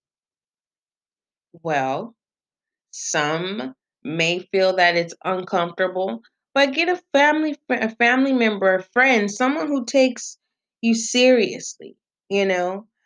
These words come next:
But if you don't take yourself seriously, how is anybody else gonna take your, excuse me, take you seriously, right? You see that effect of me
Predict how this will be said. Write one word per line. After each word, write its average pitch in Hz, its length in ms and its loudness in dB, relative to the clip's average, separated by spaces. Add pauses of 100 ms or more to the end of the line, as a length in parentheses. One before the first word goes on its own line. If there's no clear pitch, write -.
But 202 140 2
if 196 140 -2
you 240 140 2
don't 254 220 2
take 226 340 -2
yourself 202 580 0
seriously, 185 640 -2
how 208 340 2
is 202 100 -4
anybody 190 460 0
else 185 200 0
gonna 160 240 -6
take 160 280 -6
your, 110 180 -8 (1160)
excuse 403 300 6
me, 285 220 -2 (2000)
take 311 300 0
you 254 60 2
seriously, 226 680 -2 (520)
right? 185 420 0 (1040)
You 202 160 -2
see 240 220 -4
that 208 200 2
effect 196 420 0
of 170 120 -4
me 190 220 -2